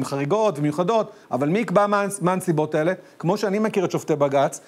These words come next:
כל הנסיבות הקיצוניות שלהם בסוף הופכות לנסיבות מאוד רגילות. למשל, סתם דוגמה, אם אתה תרוץ מחר לראשות הממשלה, אתה,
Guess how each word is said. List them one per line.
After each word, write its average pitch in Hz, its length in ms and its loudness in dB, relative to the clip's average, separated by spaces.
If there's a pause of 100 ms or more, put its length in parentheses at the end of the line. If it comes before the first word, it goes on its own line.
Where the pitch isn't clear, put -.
(200)
כל 185 160 2
הנסיבות 208 400 0
הקיצוניות 185 460 0
שלהם 196 160 -2
בסוף 175 200 -2
הופכות 170 220 -2
לנסיבות 175 340 -2
מאוד 180 160 0
רגילות. 165 420 2 (280)
למשל, 170 320 2
סתם 214 280 0
דוגמה, 185 240 2
אם 160 140 2
אתה 175 300 2 (100)
תרוץ 185 300 0
מחר 175 260 2
לראשות 156 300 0
הממשלה, 143 460 0
אתה, 156 240 2